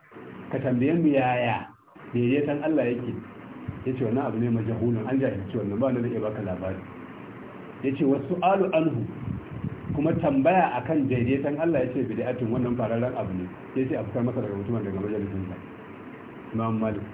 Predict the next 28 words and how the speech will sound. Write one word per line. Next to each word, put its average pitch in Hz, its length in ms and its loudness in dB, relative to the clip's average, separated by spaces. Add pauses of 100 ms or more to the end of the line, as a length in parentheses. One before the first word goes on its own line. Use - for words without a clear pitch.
(240)
bin 113 120 0
Anas. 98 280 -4 (800)
So, 110 100 0 (480)
Allah 123 160 2
ya 117 80 2
daidaita 117 400 0
akan 120 240 -2
al'arshinsa, 117 560 -2 (280)
shi 117 120 0
yasa 117 240 0
malaman 107 480 -2
da 107 80 -2
suka 120 240 -4
san 120 160 2
me 113 80 2 (160)
suke 117 160 0
sai 117 400 0
sai 147 80 -2
irin 131 320 4
daidaiton 117 640 0
da 104 80 -2
ya 98 100 0
dace 107 300 -2
da 92 160 -4
shi. - 120 -8 (280)
Shi 151 240 0
komai 185 340 6
nasa, 180 380 4